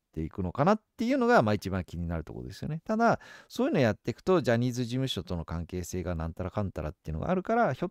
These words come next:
としたら、まあ、それとは関係なく、もう一からね、やるかもしんないですけどね。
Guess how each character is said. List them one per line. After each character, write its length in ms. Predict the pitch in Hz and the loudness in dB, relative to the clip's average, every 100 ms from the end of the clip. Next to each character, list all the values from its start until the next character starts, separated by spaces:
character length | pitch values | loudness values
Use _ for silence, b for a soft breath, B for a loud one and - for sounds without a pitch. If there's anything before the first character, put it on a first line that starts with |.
| - | -6
と 80 | - | -8
し 100 | - | -2
た 140 | 254 | 2
ら、 280 | 226 104 - _ - | 4 4 0 _ -6
ま 100 | 127 | -4
あ、 20 | |
そ 100 | - | -2
れ 80 | 160 | -2
と 60 | 160 | -2
は 60 | |
関 220 | - 139 | 0 -2
係 160 | 147 165 | 0 -2
な 140 | 175 | -2
く、 240 | - 139 - B B B | 0 -2 -2 B B B
も 100 | 160 | -2
う 80 | - | -2
一 260 | 185 - - | -4 -8 -4
か 120 | - | 0
ら 120 | 117 | 0
ね、 180 | 85 101 - | 0 -4 -8
や 120 | - 92 | -6 -4
る 60 | |
か 100 | - | -6
も 80 | 64 | -12
し 160 | - 80 | -10 -8
ん 80 | |
な 140 | 76 71 | -6 -8
い 80 | - - | -12 -14
で 100 | - | -14
す 100 | - | -12
け 80 | - | -8
ど 80 | |
ね。 160 | 90 | -6